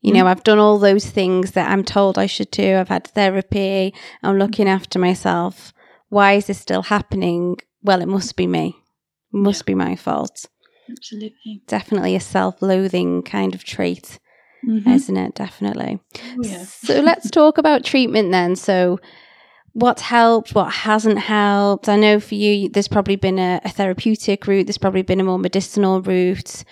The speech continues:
Speaker 2: Mm-hmm.
Speaker 1: Where did you start with treatment?
Speaker 2: Well, unknowingly, I st-, obviously started with therapy. I had really good,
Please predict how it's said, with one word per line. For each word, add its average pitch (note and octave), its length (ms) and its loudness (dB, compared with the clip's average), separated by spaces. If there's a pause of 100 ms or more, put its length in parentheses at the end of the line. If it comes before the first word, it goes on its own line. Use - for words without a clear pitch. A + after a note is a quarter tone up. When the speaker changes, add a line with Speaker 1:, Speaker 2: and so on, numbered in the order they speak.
(200)
Speaker 2:
Mm-hmm. G#3+ 220 -6
Speaker 1:
Where A3 220 4
did A3+ 200 -2
you A#3 80 0
start G3+ 520 0
with G#3+ 200 -2
treatment? - 760 -4 (960)
Speaker 2:
Well, A#3 380 2 (380)
unknowingly, A3 600 2
I F3+ 80 -2
st-, - 180 -12
obviously F#3 240 -8
started F3+ 380 -2
with E3+ 240 -6 (160)
therapy. F#3 720 -8
I - 20 -14
had F#3 260 -14 (240)
really F#3+ 260 -2
good, F3 260 -8